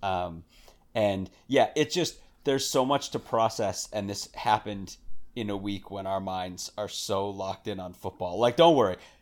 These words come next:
Down the road, we will digest this. We will get into this in, in much more detail. It's a massive deal. It's a huge deal for Northwestern basketball. It's just, it's, it's so difficult now of all weeks to even put this in <laughs> context.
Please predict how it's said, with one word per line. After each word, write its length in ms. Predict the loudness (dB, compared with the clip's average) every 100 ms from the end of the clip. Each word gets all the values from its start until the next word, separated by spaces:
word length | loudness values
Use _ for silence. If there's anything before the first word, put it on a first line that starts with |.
| 2
Down 280 | 10 10 10
the 100 | 8
road, 380 | 8 8 6 4
we 220 | -2 0
will 160 | 0
digest 560 | 4 4 4 2 -2 0
this. 260 | -4 -4 -6
We 140 | -6
will 120 | -4
get 200 | -2 -2
into 200 | -4 -6
this 280 | -8 -6 -6
in, 120 | -8 -6
in 160 | -6
much 300 | -2 -4 -4
more 200 | -6 -6
detail. 520 | -6 -10 -10 -8 -10 -12
It's 140 | -10
a 60 | -6
massive 480 | 2 2 2 -6 -10
deal. 340 | -10 -8 -10 _ -16
It's 160 | -12
a 40 | -8
huge 260 | -8 -8
deal 160 | -6 -4
for 140 | -4
Northwestern 500 | -4 -4 -6 -8 -8
basketball. 560 | -6 -6 -6 -10 -10 -10
It's 120 | -10
just, 340 | -10 -8 -10 _ _ -20 _ -8
it's, 360 | -8 -6 -8 -10 _ _ _
it's 200 | -6 -4
so 240 | 0 2 4
difficult 560 | 2 -2 -2 -4 -4
now 680 | -6 -2 2 4 4 0 -4 -10
of 140 | -8
all 320 | -2 -2 -2
weeks 400 | -6 -14 -12 -14
to 160 | -10 -10
even 360 | -10 -10 -10 -12 _
put 180 | -10 -6
this 200 | -4 0
in 140 | -2
<laughs> 0 |
context. 880 | 2 2 2 0 -8 -8 -8 -14